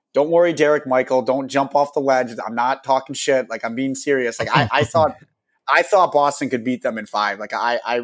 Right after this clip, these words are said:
Speaker 1: I really did. And if not for a, a weird play,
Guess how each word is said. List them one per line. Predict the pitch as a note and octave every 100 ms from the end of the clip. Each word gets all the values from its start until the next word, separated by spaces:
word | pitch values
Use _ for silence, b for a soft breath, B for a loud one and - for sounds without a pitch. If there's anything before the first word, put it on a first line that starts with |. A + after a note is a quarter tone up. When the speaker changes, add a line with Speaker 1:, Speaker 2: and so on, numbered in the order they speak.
| A#2+
Speaker 1:
I | B2
really | B2 B2+ A#2
did. | B2 A2
And | A2
if | A2+ C3
not | C3 C3 -
for | C#3 C3+ C3 - b b b _ b b b _
a, | C#3
a | A#2+ B2+
weird | A#2 A#2+ D3 D#3+ F3
play, | - F#3 F3+